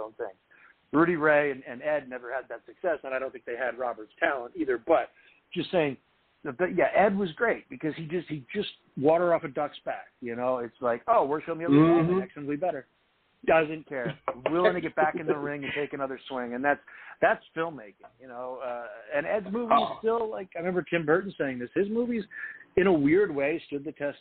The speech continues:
Speaker 1: of time. Like, no, he conventionally wasn't what you'd say a good writer or whatever, but his films have a certain,
Speaker 2: Right.
Speaker 1: uh, look to them. They have a certain feel. Uh, there's a charm about his movies that they, they've endured.
Speaker 2: Absolutely.
Speaker 1: And I, I think,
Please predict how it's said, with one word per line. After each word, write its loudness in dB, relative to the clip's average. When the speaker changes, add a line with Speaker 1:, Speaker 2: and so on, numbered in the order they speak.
Speaker 1:
of -14
time. -10
Like, -4
no, 4
he -2
conventionally -2
wasn't 0
what -6
you'd -10
say 0
a 0
good -2
writer 2
or -6
whatever, -4
but 4
his 4
films 4
have 4
a -8
certain, 0
Speaker 2:
Right. 2
Speaker 1:
uh, -6
look -4
to -8
them. 0
They 2
have 2
a -10
certain -8
feel. 4
Uh, 4
there's 2
a 0
charm 4
about -4
his -12
movies -14
that -8
they, -2
they've -2
endured. 4
Speaker 2:
Absolutely. 2
Speaker 1:
And 0
I, 0
I 0
think, -10